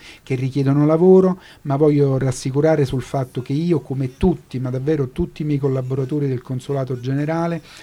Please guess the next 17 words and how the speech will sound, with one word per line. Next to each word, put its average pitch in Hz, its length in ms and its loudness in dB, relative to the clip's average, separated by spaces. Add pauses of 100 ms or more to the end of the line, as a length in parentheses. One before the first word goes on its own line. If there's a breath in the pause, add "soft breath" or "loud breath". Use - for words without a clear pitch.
(120)
abbiamo 135 560 0
come 135 240 -2
unico 156 280 -2
obiettivo 147 680 -2 (200 loud breath)
quello 143 220 0
di 135 140 -2
migliorare 135 520 0
il 127 100 -4
servizio 175 880 -2
e 139 120 -2
il 131 60 2
rapporto 135 640 0
con, 131 360 -4
eh, 123 460 -8
con 120 160 -8
il 107 140 -8
pubblico. 113 440 -10